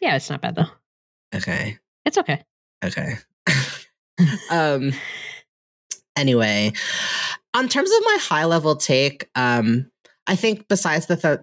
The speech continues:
Speaker 2: the thematic parallels that you've already described, I feel like both of these games did such an excellent job of building deeply resonant narrative without any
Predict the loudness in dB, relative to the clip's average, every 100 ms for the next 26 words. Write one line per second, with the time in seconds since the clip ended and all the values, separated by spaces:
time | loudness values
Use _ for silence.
0 | -2 0 2 2 0 -2 -4 -10 -14 _
1 | -4 0 2 2 2 2 0 0 0 0
2 | 0 -2 0 0 0 0 -2 -4 -2 2
3 | 0 0 0 0 0 0 0 2 2 2
4 | 2 0 -6 _ 0 2 0 0 -2 -2
5 | -6 -6 -4 0 2 2 0 -2 0 2
6 | 0 -2 -2 0 0 -4 -10 -18 _ _
7 | _ -14 -2 2 2 2 2 4 4 2
8 | 0 -2 _ _ -2 0 2 2 4 4
9 | 4 4 2 -2 0 2 2 4 4 4
10 | 2 _ _ _ _ 0 2 2 2 2
11 | 4 4 4 2 -6 -12 _ _ _ -2
12 | 0 0 -2 -2 -2 -4 -2 -2 0 0
13 | 0 -2